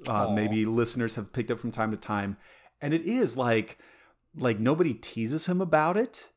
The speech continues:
Speaker 1: and he doesn't feel, like, guilty or self-conscious. Like, he just says, "W-, w-, wow, what a great audience." Um, <laughs> and he just goes, he just goes off and does his thing. Um, and,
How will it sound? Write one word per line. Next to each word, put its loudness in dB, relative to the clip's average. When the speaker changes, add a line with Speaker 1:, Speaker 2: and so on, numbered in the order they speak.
Speaker 1:
and -2
he -6
doesn't -2
feel, -4
like, 0
guilty -2
or 2
self-conscious. -4
Like, -2
he -4
just -12
says, -4
"W-, -8
w-, 2
wow, -2
what 2
a 0
great 6
audience." 0
Um, 0
<laughs> -12
and 4
he 4
just 2
goes, 2
he 0
just -2
goes -2
off 0
and -6
does 0
his -4
thing. -2
Um, -2
and, 0